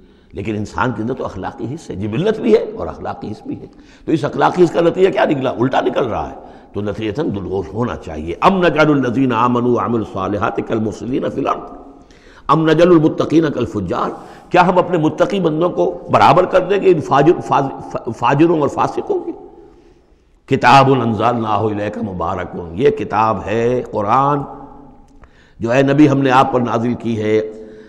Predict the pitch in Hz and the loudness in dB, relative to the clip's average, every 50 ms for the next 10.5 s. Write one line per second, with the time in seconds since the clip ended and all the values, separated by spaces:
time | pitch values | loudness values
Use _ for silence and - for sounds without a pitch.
0 | - - - _ _ - 131 143 147 135 135 151 170 180 180 175 170 165 160 156 | -20 -20 -20 _ _ -2 0 0 2 4 6 8 8 8 8 8 8 6 6 4
1 | 143 - 147 143 139 131 131 139 131 135 104 101 101 95 98 92 92 87 80 - | 2 2 0 0 2 0 -2 -2 -4 -4 -4 -4 -4 -4 -4 -6 -6 -8 -10 -12
2 | - - - - 73 71 69 - - 85 110 123 127 131 127 - - - 98 127 | -14 -14 -14 -14 -16 -16 -16 -16 -8 -4 -2 0 2 0 0 -2 -4 -4 -4 -2
3 | 135 - - 143 - - 120 117 120 117 - 110 110 110 104 110 104 - 113 127 | -2 -2 -2 -4 -4 -4 -6 -8 -8 -6 -4 -4 -2 -2 -4 -6 -6 -8 -8 -8
4 | 120 113 101 101 101 92 95 107 - - - - - - - - - - _ _ | -6 -6 -6 -8 -8 -6 -6 -8 -8 -10 -14 -20 -20 -20 -20 -20 -20 -20 _ _
5 | _ _ _ - - 156 180 - - 185 180 165 160 - - - 139 147 143 160 | _ _ _ -2 0 0 0 2 2 2 4 4 2 2 2 0 0 2 4 2
6 | 151 135 131 123 135 139 139 131 135 - - 123 120 - - 131 143 139 - - | 2 2 2 0 0 0 0 -2 -2 -4 -4 -6 -6 -4 -4 -4 -4 -4 -4 -8
7 | - - - 139 123 - - 127 135 131 131 127 127 - - 123 117 - - 123 | -8 -6 -6 -6 -6 -4 -4 -4 -2 -2 -4 -4 -4 -2 -4 -4 -4 -4 -6 -6
8 | - - - 127 127 135 135 127 - 135 127 117 113 95 - 90 98 101 101 101 | -6 -4 -2 2 2 2 2 2 2 0 0 0 0 -4 -4 -6 -4 -4 -4 -6
9 | 101 92 80 76 85 90 87 - - - - - - - - - - - 101 117 | -6 -6 -6 -6 -8 -8 -10 -12 -14 -16 -16 -18 -18 -18 -20 -20 -10 -6 -6 -6
10 | 101 85 85 85 - 76 71 - - - | -4 -6 -8 -10 -12 -16 -18 -18 -20 -20